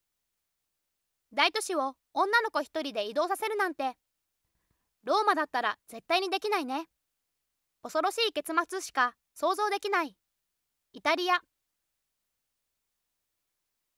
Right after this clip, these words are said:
日本のいいところの一つだよね。子供たちが安全に過ごすことができる環境があるの。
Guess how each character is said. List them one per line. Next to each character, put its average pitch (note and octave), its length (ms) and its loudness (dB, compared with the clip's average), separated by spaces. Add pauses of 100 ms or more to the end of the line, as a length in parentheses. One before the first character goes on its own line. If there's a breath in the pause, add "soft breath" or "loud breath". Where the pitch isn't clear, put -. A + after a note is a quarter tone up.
(120)
日 B3 120 -8
本 G4+ 160 4
の G#4+ 100 4
い A4+ 80 0
い A4+ 60 -4
と - 100 -2
こ F4 120 0
ろ D#4+ 80 -2
の B3 120 -6
一 - 160 -2
つ G#4+ 100 -6
だ F4 80 4
よ C4+ 120 -2
ね。 C4+ 200 -4 (840)
子 A#3 140 -10
供 E4 180 2
た G4+ 120 2
ち D4+ 100 -6
が A3+ 160 0 (120)
安 E4+ 200 4
全 G#4 160 2
に G#4 80 -4
過 - 100 -4
ご A4 120 0
す - 60 -16
こ F#4+ 100 -4
と D4+ 100 0
が B3+ 100 -2
で G3+ 120 -4
き - 100 -4
る G4+ 100 -2
環 D#4+ 220 0
境 G4+ 180 2
が G4+ 120 8
あ G#4+ 40 8
る G#4+ 80 0
の。 C4 160 -4